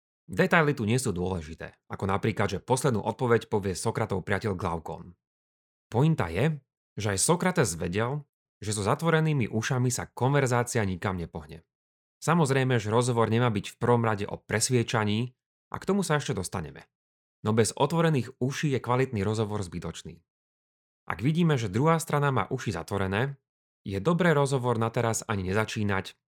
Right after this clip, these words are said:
a počkať radšej na lepší čas. Druhé pravidlo. Epistemická pokora.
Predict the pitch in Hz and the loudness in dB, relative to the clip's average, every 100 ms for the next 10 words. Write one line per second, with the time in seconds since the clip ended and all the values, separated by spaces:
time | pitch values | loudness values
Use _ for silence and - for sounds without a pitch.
0 | _ - - 165 160 120 117 - 110 87 | _ -8 -2 0 2 0 0 -2 -4 -2
1 | 85 - 87 - - - - _ _ _ | -6 -8 -12 -12 -14 -14 -16 _ _ _
2 | _ _ _ _ _ _ - 131 147 120 | _ _ _ _ _ _ -2 4 4 2
3 | 76 82 - - _ _ _ _ 131 139 | -6 -8 -12 -18 _ _ _ _ 0 0
4 | 139 127 117 - 110 90 - 80 | 2 0 0 -2 -4 -6 -8 -10